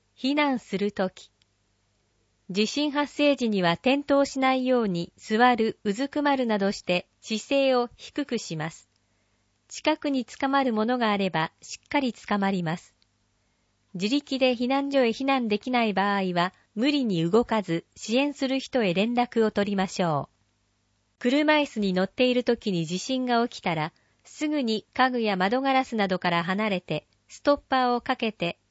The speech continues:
座布団のような柔らかいもので頭を守りましょう。エレベーターも大きな揺れや火災があった場合には使用できません。支援してくれる方と連絡を取り、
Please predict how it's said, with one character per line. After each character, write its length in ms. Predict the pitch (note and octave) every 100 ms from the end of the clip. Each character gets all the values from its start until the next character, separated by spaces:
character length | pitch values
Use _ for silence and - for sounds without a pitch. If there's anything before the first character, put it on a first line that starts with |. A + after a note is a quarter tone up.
| _
座 140 | - A3+
布 140 | D4+
団 220 | D4+ C#4
の 120 | C4
よ 160 | A#3+ A#3+
う 40 | A3
な 160 | G3
柔 260 | G3 A3 C4+
ら 120 | C#4
か 160 | C#4+ C#4
い 80 |
も 120 | A3 G#3
の 140 | G#3
で 140 | F3+
頭 460 | F3 F#3 B3+ B3 A#3
を 40 |
守 300 | F3 F3 G3+
り 40 | G3
ま 120 | G3
し 140 | -
ょ 260 | E3+ D3 D3 _ _ _ _ _ _ _ _ _ _
う。 40 | A3
エ 80 |
レ 120 | B3+ D4
ベ 180 | D4
ー 40 | D4
タ 220 | B3 A#3
ー 40 |
も 220 | G3+ F#3+ -
大 180 | B3 D4+
き 160 | -
な 100 | A3+
揺 140 | G3+ G3
れ 100 | A3
や 140 | G#3+
火 140 | G#3 G#3+
災 260 | C4 C4
が 100 | B3+
あ 40 | C4
っ 60 | -
た 120 | G#3+
場 140 | G3+
合 60 | G#3+
に 180 | G#3+ G3+
は 120 | F3
使 220 | - G#3+
用 140 | B3+ C4+
で 120 | A#3+
き 160 | -
ま 120 | A3+ G#3+
せ 200 | A3+ F3+
ん。 100 | - _ _ _ _
支 240 | - A3
援 200 | B3+ D4
し 80 | C#4
て 140 | C#4 C4+
く 100 | C4
れ 140 | C4
る 100 | B3+
方 260 | B3+ B3+ C4
と 120 | F#3+
連 200 | G3 B3+
絡 320 | B3+ - A#3
を 60 | A3+
取 240 | A3+ E3
り、 120 | E3